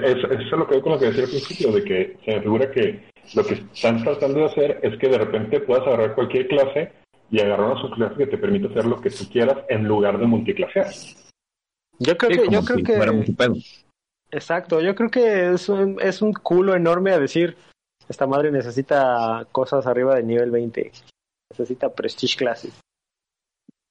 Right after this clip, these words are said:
Speaker 2: No subclases, güey". Creo
Speaker 1: Creo que
Speaker 2: que,
Speaker 1: sí me
Speaker 2: creo que
Speaker 1: gustaría ver más clases normales, o sea, pues, déjate las prestige.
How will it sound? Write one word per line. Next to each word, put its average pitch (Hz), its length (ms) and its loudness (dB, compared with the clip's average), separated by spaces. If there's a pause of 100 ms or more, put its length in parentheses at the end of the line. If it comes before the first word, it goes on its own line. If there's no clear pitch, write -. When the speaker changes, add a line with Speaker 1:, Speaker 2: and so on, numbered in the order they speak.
(140)
Speaker 2:
No 127 340 0
subclases, 117 800 -2
güey". - 180 -6 (2250)
Creo 147 160 2
Speaker 1:
Creo - 0 -
que 180 180 0
Speaker 2:
que, - 0 -
Speaker 1:
sí - 0 -
me 156 40 -4
Speaker 2:
creo 156 120 4 (160)
que 123 60 4
Speaker 1:
gustaría 131 180 4
ver 135 60 2 (800)
más 127 280 0
clases 107 440 0
normales, 87 460 -4
o 92 120 -14
sea, 82 260 -6
pues, 110 180 -4
déjate 131 280 -2
las 143 100 -2
prestige. 160 460 -6